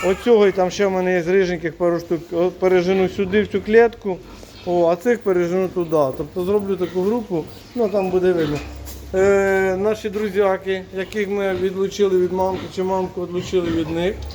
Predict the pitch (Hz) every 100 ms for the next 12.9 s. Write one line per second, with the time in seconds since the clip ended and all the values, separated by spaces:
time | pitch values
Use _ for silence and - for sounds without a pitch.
0 | - - - - - - - - 165 156
1 | 170 165 165 165 160 160 170 165 160 160
2 | 156 156 180 180 160 - - 120 - 202
3 | 208 - - - 165 151 180 190 185 170
4 | 202 180 175 170 175 180 202 185 135 -
5 | - - - - - - 55 - - -
6 | - - - - - 165 165 160 - -
7 | - 180 175 185 185 196 196 165 170 170
8 | 170 170 170 160 170 165 165 165 165 170
9 | 151 175 160 165 170 165 156 180 170 156
10 | 160 147 170 156 175 170 208 220 247 254
11 | - - - - - - - - 147 151
12 | 143 135 131 - 165 156 143 143